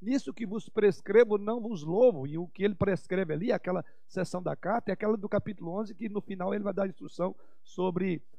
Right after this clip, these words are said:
o modo, ele diz, "O que, o, o que eu entreguei é o que eu recebi do Senhor, que o Senhor Jesus, na noite que foi traído." Então, ali ele tá reorientando a igreja,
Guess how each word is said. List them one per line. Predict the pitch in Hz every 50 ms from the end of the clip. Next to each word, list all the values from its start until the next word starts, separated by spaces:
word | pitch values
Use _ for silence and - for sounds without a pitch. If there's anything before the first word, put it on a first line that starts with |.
| - -
o | 180 175
modo, | 170 165 190 233 269 269 220 190 175
ele | 175
diz, | 160 170 165 139
"O | 170
que, | - - 180 185 175 160 165 - -
o, | 143 156 180 214 175
o | 160
que | - - 175
eu | 170 175
entreguei | 165 165 185 190 190 165 170 196 214
é | 226
o | 226
que | - - 240
eu | 226
recebi | 233 - - 262 226 185 208 220
do | 208 214
Senhor, | - - 247 247 220 208 220 208 - - - - - - -
que | - 175
o | -
Senhor | - 180 175
Jesus, | 160 180 170 135 185 220 220 190
na | 190 185
noite | 185 190 190 - -
que | 196 165
foi | - 190 190
traído." | - 185 190 196 185
Então, | - 233 226
ali | 220 208
ele | 220 214
tá | - 233 220 - - - - -
reorientando | 135 160 214 269 302 320 302 269 262 247 233 202 - - 277 320 339 294
a | 277 247
igreja, | 190 196 240 277 240 233 190